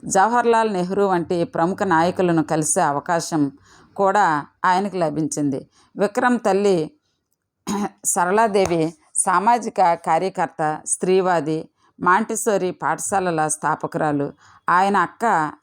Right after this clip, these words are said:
రాజకీయ కార్యకర్త. ఆయన పెద్దమ్మ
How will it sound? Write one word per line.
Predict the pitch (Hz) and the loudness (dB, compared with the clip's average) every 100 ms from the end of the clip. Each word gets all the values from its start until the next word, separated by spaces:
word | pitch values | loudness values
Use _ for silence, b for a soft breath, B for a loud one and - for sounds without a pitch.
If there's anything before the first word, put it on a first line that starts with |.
| - | -4
రాజకీయ | 165 170 175 196 175 | -2 -2 -4 -2 -2
కార్యకర్త. | 165 156 143 165 160 147 - 143 131 b b b - | -2 -4 -4 -4 -6 -8 -4 -4 -4 b b b -2
ఆయన | 180 196 208 | 0 2 0
పెద్దమ్మ | - 170 165 214 202 160 160 | -2 -4 -2 0 2 2 0